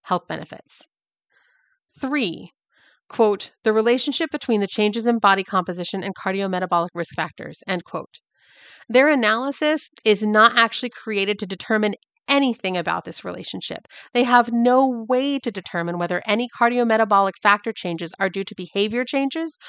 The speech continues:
or body composition changes. Four, quote, "Adhering to the who Global Action Plan and the reduction, which is focused on the factors related to the diagnosis of M S," end quote.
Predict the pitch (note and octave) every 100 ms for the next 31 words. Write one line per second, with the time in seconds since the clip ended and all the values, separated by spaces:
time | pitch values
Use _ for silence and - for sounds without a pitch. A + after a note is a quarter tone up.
0 | - - G3 F3 E3+ E3 F3 E3+ E3 E3+
1 | E3 - D3+ - - - - _ _ _
2 | _ - G#3+ F3 E3 - E3+ - - _
3 | - - _ - G3+ B3+ C4+ C#4+ D4+ C4+
4 | C4 B3+ A3+ A3 A3 G3 G3 - G3+ -
5 | G3 F#3+ F#3 F3+ F3+ B3 - F3 E3+ -
6 | G3 F#3+ G#3+ - A#3+ A#3+ C4 A3 A3 A3
7 | F3+ F3 F#3+ F#3+ F#3 F3 E3+ F3 G#3+ F#3+
8 | F3 F3 E3+ E3+ E3+ F#3 F3 F3 F3 E3
9 | - - - F3+ - - -